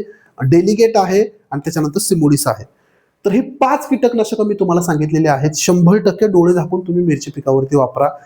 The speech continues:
आदलून बदलून वापरा. दोन्ही कीटकनाशकं एकत्र मिसळू नका. प्रत्येक वेळेस फक्त याच्यामध्ये तुम्ही एखादं बुरशीनाशक आणि टॉनिक फक्त मिसळू शकता जर गरज, गरज असेल तर, आणि ते देखील लेबल क्लेम पाहून, कारण बऱ्याच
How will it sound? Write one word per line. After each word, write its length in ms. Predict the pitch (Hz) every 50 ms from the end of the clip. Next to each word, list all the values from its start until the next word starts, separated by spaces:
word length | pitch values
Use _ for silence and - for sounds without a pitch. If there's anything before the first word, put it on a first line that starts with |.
| - - -
आदलून 320 | 127 135 123 135 165 170
बदलून 320 | 165 156 151 143 151 156
वापरा. 360 | 151 147 135 - - 139 147 151 - - - _ _ _ _ _ _ _ _ _ -
दोन्ही 380 | 131 135 156 151 160 180 190 190
कीटकनाशकं 600 | - - 170 170 170 170 165 160 - - 170 160
एकत्र 320 | 151 - 160 151 - 156
मिसळू 280 | 156 147 139 - 151 147
नका. 220 | 143 139 - 160
प्रत्येक 460 | 151 - - 139 - - - 160 -
वेळेस 240 | 156 151 165 165 - -
फक्त 220 | 160 - - 170
याच्यामध्ये 440 | 160 151 147 - 156 156 151 160 156
तुम्ही 220 | - 151 156 151
एखादं 280 | 143 - 151 147 151 143
बुरशीनाशक 580 | 139 139 139 - - 147 143 139 - 143 -
आणि 120 | 151 160 175
टॉनिक 440 | 175 - - 160 160 170 208 202 -
फक्त 200 | - 170 - -
मिसळू 300 | 160 151 139 - 151 147
शकता 340 | 139 - 143 - _ 165 165
जर 140 | 147 175 185
गरज, 280 | 170 165 170 151 160 147 139 139 151
गरज 220 | 175 175 180 151
असेल 220 | 139 - - 160 165
तर, 200 | - - 160 117 - - _ _ _ _ _ _ _ _ _ _ _
आणि 140 | 135 147 160
ते 200 | - - 180 190
देखील 280 | 196 202 202 240 226 214
लेबल 300 | 185 175 175 175 190 190
क्लेम 220 | - 190 196 208
पाहून, 420 | 196 - - 175 147 120 - - - _ _ _ _ _ -
कारण 340 | 160 160 175 196 202 170 139
बऱ्याच 440 | 175 175 196 226 226 - - -